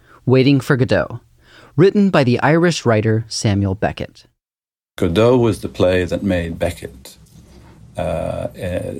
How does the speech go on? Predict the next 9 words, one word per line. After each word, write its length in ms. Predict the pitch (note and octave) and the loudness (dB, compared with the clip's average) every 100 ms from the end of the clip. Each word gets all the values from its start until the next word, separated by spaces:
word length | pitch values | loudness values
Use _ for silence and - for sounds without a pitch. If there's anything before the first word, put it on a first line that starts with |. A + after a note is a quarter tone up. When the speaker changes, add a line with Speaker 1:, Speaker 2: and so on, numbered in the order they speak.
| C3 | -6
Speaker 2:
without 400 | G2+ F#2 E2+ - | -4 -2 -4 -2
question. 640 | G2 - - - - - | -4 -4 -10 -12 -12 -12
It 180 | G2 F#2 | -10 -8
w-, 280 | F#2+ G2+ F#2 | -8 -8 -6
it 100 | F#2+ | -4
was 320 | F#2 - - - - | -4 -6 -14 -14 -2
really 300 | A2 B2 G#2+ | 0 2 2
almost 400 | G2 F#2 F2+ F#2 | 0 0 -2 -2
immediately, 880 | F2+ G2+ A2 F#2+ E2 E2+ E2 F2 | 0 0 2 0 -2 -10 -10 -12